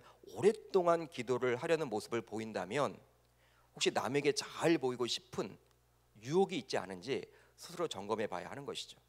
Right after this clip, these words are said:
여러분, 그렇습니다. 주님께서는 기도를 할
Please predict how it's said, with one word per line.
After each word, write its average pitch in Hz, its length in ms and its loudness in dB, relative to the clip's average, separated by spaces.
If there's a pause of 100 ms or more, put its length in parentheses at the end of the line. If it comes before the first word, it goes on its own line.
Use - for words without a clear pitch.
(1200)
여러분, 180 200 12
그렇습니다. 147 720 8 (100)
주님께서는 175 720 4
기도를 127 440 4
할 175 100 0